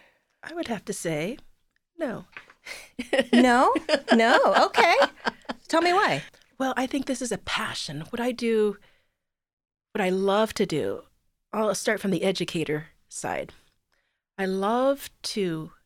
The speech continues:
Speaker 1: turn dreams into reality for my students. And I also believe it's very important to be, well, to practice what one preaches.
Speaker 2: Mm-hmm.
Speaker 1: So let's just go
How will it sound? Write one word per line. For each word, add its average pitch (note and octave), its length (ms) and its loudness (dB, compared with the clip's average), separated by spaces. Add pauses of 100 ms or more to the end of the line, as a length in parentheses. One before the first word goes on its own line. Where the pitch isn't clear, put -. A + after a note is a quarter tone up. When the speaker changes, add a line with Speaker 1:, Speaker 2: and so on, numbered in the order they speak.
(140)
Speaker 1:
turn F#3+ 360 -4
dreams F#3+ 580 -2
into E3+ 220 -6
reality D#3 600 -10 (460)
for - 80 -10
my E3+ 140 -4
students. E3 600 -10 (540)
And G3 220 -2
I G3+ 80 0
also E4+ 260 0
believe B3 300 2
it's G#3+ 160 -2
very A#3 200 4
important A#3+ 520 -4
to - 120 -8
be, E3+ 540 -4 (720)
well, F#3 240 0 (440)
to A#3 80 -6
practice B3+ 360 -2
what G#3 120 -2
one F#3+ 120 -2
preaches. - 560 -14 (160)
Speaker 2:
Mm-hmm. G3+ 280 2 (540)
Speaker 1:
So G3 960 -2
let's B3+ 240 -2
just - 200 -6
go A3+ 480 0